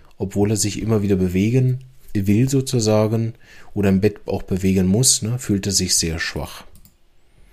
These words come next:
Allgemein besser kühle, fühlt sich besser alleine, fühlt sich besser, wenn er beschäftigt ist, vor allen Dingen, wenn er irgendwas machen kann,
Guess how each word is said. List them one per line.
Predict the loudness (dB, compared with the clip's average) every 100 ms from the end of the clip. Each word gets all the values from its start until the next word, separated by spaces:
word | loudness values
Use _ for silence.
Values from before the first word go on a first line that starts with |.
| -20 -20 -20 -2
Allgemein | 2 2 2 2 2 2
besser | 0 0
kühle, | -2 0 4 4 2
fühlt | -2 -4
sich | -4
besser | -2 0 0
alleine, | 2 2 4 2 2 0 -8 -20 -20
fühlt | -4 -2
sich | 0 -4 0
besser, | 4 4 6 4 2
wenn | 0
er | 0
beschäftigt | -2 -2 -4 -4 -8 -4
ist, | 0 2 2 0
vor | -4 -2
allen | -2 0
Dingen, | 0 -2 -4 _ -18
wenn | -4 0
er | 0
irgendwas | 0 -2 -2 0
machen | -2 0 -2
kann, | 2 2 2